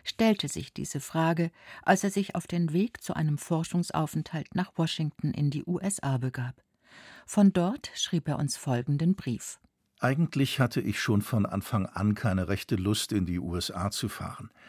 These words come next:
Speaker 2: Was soll ich in einem Land, das acht Monate alte Babys nur einreisen lässt, wenn sie schriftlich bestätigen, dass sie nicht Mitglieder einer terroristischen Vereinigung sind, keine Waffen tragen und keine Drogen nehmen?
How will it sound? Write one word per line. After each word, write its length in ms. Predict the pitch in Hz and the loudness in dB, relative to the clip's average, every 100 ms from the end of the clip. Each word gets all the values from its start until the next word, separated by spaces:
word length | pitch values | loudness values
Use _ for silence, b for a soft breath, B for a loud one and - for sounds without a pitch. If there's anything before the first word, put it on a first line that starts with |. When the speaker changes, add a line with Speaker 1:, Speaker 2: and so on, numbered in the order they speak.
| B B B B B _ | B B B B B _
Speaker 2:
Was 200 | 113 - | 0 4
soll 140 | 147 | 2
ich 120 | 175 | 4
in 80 | 165 | 2
einem 260 | - 117 101 | 4 4 6
Land, 240 | 101 143 | 4 4
das 240 | 120 - | 0 -2
acht 300 | - 113 - | -4 -4 0
Monate 440 | 117 113 107 - 107 | 2 4 2 2 -2
alte 240 | 104 107 | -2 -2
Babys 540 | 92 107 117 110 90 - | 0 2 4 2 2 2
nur 260 | 113 107 | 2 2
einreisen 600 | 95 104 95 92 92 101 | 2 2 4 2 2 0
lässt, 420 | 95 120 - - | 2 0 0 -4
wenn 140 | 98 85 | -6 -6
sie 160 | 82 | -6
schriftlich 480 | 82 - 117 - 110 | -2 0 0 0 -2
bestätigen, 640 | 104 - 117 120 113 120 B B B B | -2 2 2 2 2 2 B B B B
dass 140 | 123 | 0
sie 80 | 127 | 2
nicht 240 | 120 123 - | 2 0 2
Mitglieder 600 | 123 - 110 107 104 - | 0 0 0 4 2 2
einer 260 | 90 85 | 0 -2
terroristischen 760 | - 104 95 95 113 - 98 101 | 0 0 2 0 0 -2 -2 0
Vereinigung 640 | - - 120 120 98 82 | 0 0 2 2 2 -2
sind, 340 | 78 - - _ B B B | -4 -10 -14 _ B B B
keine 280 | - 92 87 | -4 -2 2
Waffen 280 | 104 110 110 | 2 2 0
tragen 560 | - 101 98 101 117 107 | 0 2 4 4 2 2
und 300 | 92 - - | -2 -6 -2
keine 240 | 107 101 | 2 2
Drogen 380 | 95 123 143 117 | 4 2 4 2
nehmen? 360 | 80 71 - | 2 -4 -12